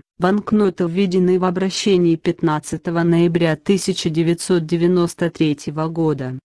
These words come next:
После ввода монет первой серии, разменные банкноты, номинированные в тиенах, были выведены из обращения.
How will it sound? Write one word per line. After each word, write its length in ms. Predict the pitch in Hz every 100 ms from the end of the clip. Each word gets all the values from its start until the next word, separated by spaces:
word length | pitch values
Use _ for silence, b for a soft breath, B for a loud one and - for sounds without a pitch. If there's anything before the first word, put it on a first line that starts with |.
| -
После 380 | 190 175 190
ввода 440 | 170 170 175 165 175
монет 480 | 190 190 185 160 -
первой 460 | 226 208 175 156
серии, 580 | 151 - 165 139 135 131 135 _
разменные 760 | 175 180 185 190 185 175 175 175
банкноты, 960 | 165 175 170 - 208 156 139 143 131 139 - -
номинированные 800 | 170 185 190 185 165 156 156 156
в 220 | - -
тиенах, 720 | 202 190 180 170 151 139 143 - _ _
были 340 | 170 165 190 170
выведены 680 | 170 185 160 147 160 165 156
из 120 | 147
обращения. 960 | 151 156 147 - 160 143 135 127 123